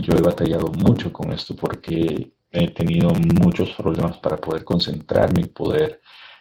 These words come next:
desarrollar una senda de conocimiento que se pudiera quedar conmigo. ¿A qué me refiero? Bueno, para las personas que no entienden qué significa esto de la dislexia, básicamente es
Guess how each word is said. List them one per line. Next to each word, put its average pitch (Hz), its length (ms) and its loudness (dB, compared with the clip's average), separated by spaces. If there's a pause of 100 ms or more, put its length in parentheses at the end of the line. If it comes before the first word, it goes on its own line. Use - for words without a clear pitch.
desarrollar 82 680 4
una - 180 4
senda 90 480 2
de 78 120 -4
conocimiento 82 960 -6 (120)
que 90 120 4
se - 100 0
pudiera 87 380 0
quedar - 280 -2
conmigo. - 600 -10 (260)
¿A 85 80 -2
qué 110 140 4
me - 80 6
refiero? 87 340 2
Bueno, 67 180 -4
para 69 160 -2
las 69 140 -4
personas 107 400 0
que - 140 2
no 90 100 4
entienden 90 480 0
qué - 140 -8
significa - 540 -8
esto 76 380 -6
de 76 160 -8
la 69 120 -2
dislexia, - 640 -8 (640)
básicamente 95 920 2 (340)
es - 560 -6